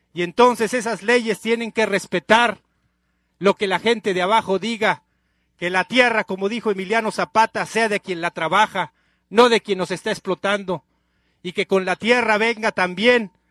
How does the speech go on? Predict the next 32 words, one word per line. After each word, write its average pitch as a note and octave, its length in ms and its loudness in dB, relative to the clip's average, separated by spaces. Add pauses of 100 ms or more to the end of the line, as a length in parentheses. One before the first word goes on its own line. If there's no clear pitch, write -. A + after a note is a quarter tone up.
(240)
buen A#3 240 2
precio A3+ 360 -2
para F#3 200 -2
los F3 180 -2
productos, F#3+ 800 -2 (380)
facilidades G3 840 0
para F3 220 -4
poder G#3+ 320 0
mejorar G3+ 540 -2
las F3 160 -4
condiciones F3+ 580 -4
en F#3 80 -8
las F3 160 -8
comunidades F3 600 -6
indígenas. F3 680 -12 (960)
No G#3+ 180 2
va A#3 100 4
a - 20 4
haber A3 240 2
luz, B3 540 0 (360)
ni F3+ 180 -4
agua, G#3+ 540 2 (240)
ni F#3 160 -6
drenaje, F#3+ 800 0 (220)
ni F3+ 140 -10
comunicación, F#3+ 1080 0 (320)
ni F3 160 -8
buenas G#3+ 340 -2
escuelas G#3+ 560 2
para E3 220 -2
los E3 160 -2
pobres. G#3+ 640 2